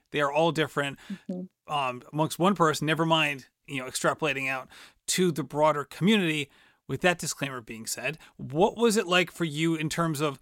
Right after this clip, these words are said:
Speaker 1: you had this new hobby, you're really getting into it, it's becoming a, a bigger and bigger part of your life. You get pregnant, um, you get this, you know, the pregnancy starts to develop and all of that. How did you s-, think about running early on,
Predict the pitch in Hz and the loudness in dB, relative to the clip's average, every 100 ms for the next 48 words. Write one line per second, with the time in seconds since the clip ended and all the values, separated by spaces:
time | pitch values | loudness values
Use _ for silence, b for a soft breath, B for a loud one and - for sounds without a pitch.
0 | b b b 143 202 233 180 208 160 170 | b b b 2 2 4 4 4 6 4
1 | 156 175 143 143 139 185 233 208 214 185 | 4 2 0 -6 2 4 4 4 2 0
2 | 160 135 151 143 - 165 208 208 196 - | -4 -6 -6 -6 -8 -4 -2 0 -2 -4
3 | - 135 185 220 185 190 175 170 165 156 | -8 0 2 2 0 -2 0 0 0 -2
4 | 147 135 - B B B B _ - 151 | -4 -6 -8 B B B B _ -8 -6
5 | 139 151 165 170 185 185 180 - 160 151 | -4 0 0 2 0 0 -6 0 4 4
6 | 139 139 135 143 135 _ 156 156 143 143 | 4 -2 -6 -10 -12 _ -6 -4 -4 -6
7 | 143 - 135 127 131 139 - 165 156 165 | -6 -8 -6 -6 -6 -4 2 2 2 -2
8 | - 147 - 151 131 123 160 262 220 180 | 2 0 0 -2 -4 -6 -2 4 4 2
9 | 156 175 196 165 160 156 - b b b | 0 0 2 2 2 2 -2 b b b
10 | _ _ _ - - - 202 233 214 214 | _ _ _ -10 -4 2 4 4 0 -2
11 | 214 - _ - 214 175 180 160 151 170 | -2 -6 _ -4 -2 2 2 2 2 4
12 | 165 160 147 160 156 143 139 135 | 4 0 0 0 2 0 -2 -6